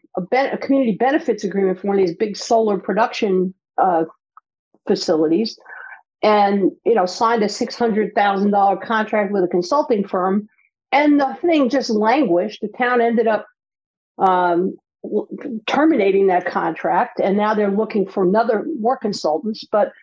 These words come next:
you know, in the meanwhile, we've lost three years, and we've got,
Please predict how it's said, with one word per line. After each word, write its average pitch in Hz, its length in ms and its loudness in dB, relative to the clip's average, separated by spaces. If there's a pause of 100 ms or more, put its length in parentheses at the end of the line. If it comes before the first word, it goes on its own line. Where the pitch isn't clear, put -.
(360)
you 247 80 2
know, 214 180 2
in 208 60 2
the 226 60 4
meanwhile, 220 500 2
we've 202 140 -2
lost 226 320 0
three 262 240 -2
years, 214 440 0
and 190 220 -2 (420)
we've 190 240 0
got, 190 340 2